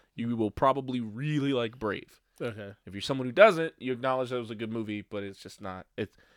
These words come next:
Speaker 2: It's not for you?
Speaker 1: It caters to, yeah, it
Speaker 2: Yeah.
Speaker 1: caters to that specific group of people who really love Disney princess movies. Young, old, whatever. That's not a judgment on adults who like Disney princess movies, but
Speaker 2: Right.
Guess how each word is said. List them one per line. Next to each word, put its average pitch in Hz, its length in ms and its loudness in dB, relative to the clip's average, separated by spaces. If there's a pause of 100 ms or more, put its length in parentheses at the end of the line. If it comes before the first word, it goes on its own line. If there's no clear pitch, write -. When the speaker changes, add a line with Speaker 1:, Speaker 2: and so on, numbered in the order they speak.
(100)
Speaker 2:
It's 127 200 -8
not 131 200 -6
for 123 100 -10
you? 135 320 -4
Speaker 1:
It 156 180 4
caters 160 380 4
to, 139 260 0
yeah, 135 200 4 (100)
it 127 120 0
Speaker 2:
Yeah. 131 60 2
Speaker 1:
caters 180 300 6
to 170 80 0
that 147 180 6
specific 143 440 0
group 135 240 -4
of 113 80 -12
people 123 240 -2
who 117 80 -6
really 113 280 0
love 107 240 0
Disney 107 280 -4
princess 104 380 -8
movies. 101 220 -10 (400)
Young, 151 300 4
old, 135 260 6
whatever. 127 400 8
That's 127 220 4
not 131 120 6
a 117 40 0
judgment 117 400 2
on 110 300 0
adults 120 380 4
who 123 60 -4
like 101 200 0
Disney 107 220 -8
princess 170 340 -2
movies, 101 320 -10
but 101 180 -4
Speaker 2:
Right. 82 80 -18